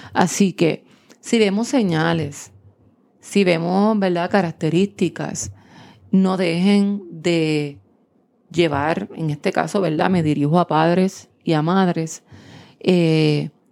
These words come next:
a sus hijos a una evaluación, porque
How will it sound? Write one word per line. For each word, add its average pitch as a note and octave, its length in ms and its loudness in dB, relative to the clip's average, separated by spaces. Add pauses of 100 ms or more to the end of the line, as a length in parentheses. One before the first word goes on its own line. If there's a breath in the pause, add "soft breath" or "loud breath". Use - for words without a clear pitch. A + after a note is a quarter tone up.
(240)
a F#3+ 100 2
sus E3+ 200 -2
hijos A#3 280 2
a F#3+ 80 2
una D3+ 160 0
evaluación, D#3+ 760 0
porque D#3+ 800 0